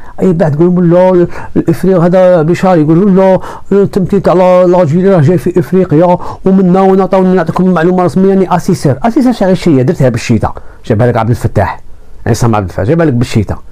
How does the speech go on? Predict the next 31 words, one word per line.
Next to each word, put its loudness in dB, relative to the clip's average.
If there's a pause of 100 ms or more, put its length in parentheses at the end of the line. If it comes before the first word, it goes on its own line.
(380)
ايوا 2
بن 2
وزاره 2
في 0
خمس -2
سنين 0
اسيسير، -2 (240)
اسيسير -2
حاجة 0
كبيرة، 0 (200)
تروح -2
تخرج 0
وتدي 0
ميل 2
دوسون 0
دولار 4
والشتاء -2
وصاي. -6 (340)
هذا 0
ما 2
كان، -4
بس 0
زعما 0
طوش -2
اسيسير. 2 (320)
ونقول 0
لك -6
حاجة، 0 (420)
ولا 2
يقع 2
تسونامي، 0